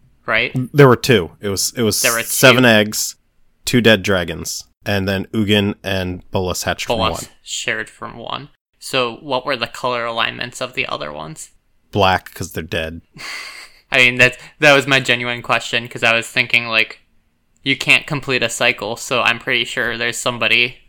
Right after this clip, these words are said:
Speaker 1: I despise cycles. I was most active in the beginning of my Magic sense when R T R and Theros and Tarkir kinda just, like, overloaded us with, like, fifteen cycles per block.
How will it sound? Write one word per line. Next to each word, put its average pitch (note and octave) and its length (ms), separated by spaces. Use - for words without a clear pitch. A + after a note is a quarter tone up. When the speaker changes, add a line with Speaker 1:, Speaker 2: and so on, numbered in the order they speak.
Speaker 1:
I C3 400
despise B2 540
cycles. E3 600
I B2+ 60
was A2+ 160
most A2 280
active A2 520
in B2+ 200
the A#2+ 40
beginning A#2 540
of B2 180
my A2 360
Magic A#2 680
sense - 560
when A2 420
R C3+ 160
T B2 240
R A2+ 220
and A2+ 160
Theros A2+ 880
and A#2+ 480
Tarkir A2+ 600
kinda A2+ 500
just, - 260
like, G#2+ 240
overloaded A2+ 640
us A2 240
with, - 280
like, A2 180
fifteen - 500
cycles C3 520
per C3+ 180
block. B2+ 480